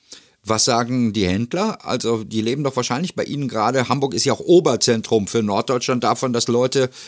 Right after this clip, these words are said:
von außen reinkommen. Was haben Sie da für eine Vorstellung, äh, damit man die nicht ausschließt?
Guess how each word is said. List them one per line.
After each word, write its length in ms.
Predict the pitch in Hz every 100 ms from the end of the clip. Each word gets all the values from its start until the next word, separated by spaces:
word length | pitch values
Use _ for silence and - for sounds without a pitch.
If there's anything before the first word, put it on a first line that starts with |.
| -
von 160 | - 113
außen 360 | 113 127 127
reinkommen. 520 | 92 82 104 - 156 135
Was 120 | 120
haben 100 | 113
Sie 100 | 95
da 120 | 87
für 140 | -
eine 100 | 139
Vorstellung, 600 | 135 147 147 - 143 156 -
äh, 180 | 107
damit 300 | 110 113 113
man 100 | -
die 100 | 120
nicht 220 | 127 123 -
ausschließt? 800 | 131 160 - 170 202 - -